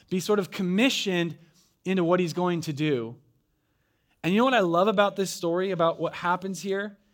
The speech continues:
is that it says Jesus is coming just as Jesus was coming up out of the water. He saw heaven. He saw, he saw heaven being torn open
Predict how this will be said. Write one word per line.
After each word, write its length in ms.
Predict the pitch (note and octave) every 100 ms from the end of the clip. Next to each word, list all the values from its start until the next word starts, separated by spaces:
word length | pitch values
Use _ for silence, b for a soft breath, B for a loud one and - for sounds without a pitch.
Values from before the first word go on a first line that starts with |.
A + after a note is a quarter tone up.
| _ _
is 140 | D#3+ F3
that 240 | A#3 F3+
it 80 | E3+
says 260 | A#3 A3
Jesus 460 | C#3+ F#3 A#3+ B3 B3
is 160 | G#3+ -
coming 520 | - A3 A#3+ B3+ F#3
just 520 | C3 A#3 D#4 - -
as 380 | A3+ B3+ A3+ D#3+
Jesus 360 | F#3 A#3 A3+ A3
was 200 | G3 -
coming 340 | G#3+ A#3 A#3
up 200 | A3 A3 -
out 160 | B3+
of 140 | G3+ F3
the 100 | D#3+
water. 640 | C3+ C3+ C#3+ A2+ F#2 - _ _ _ _ _ _ _ _ _
He 100 | -
saw 280 | D3 D#3+ D#3
heaven. 280 | D3+ C#3 B2
He 360 | - - A#3 A#3+
saw, 480 | - C3+ A2 - - _ _ _ _ _ _ _
he 220 | F#3+ A3+
saw 400 | - A2 - A#2 _ _ _ _ -
heaven 280 | D#3 D3 C3
being 220 | B2+ A2+
torn 260 | - A2
open 380 | G#2 G2+ - A#2+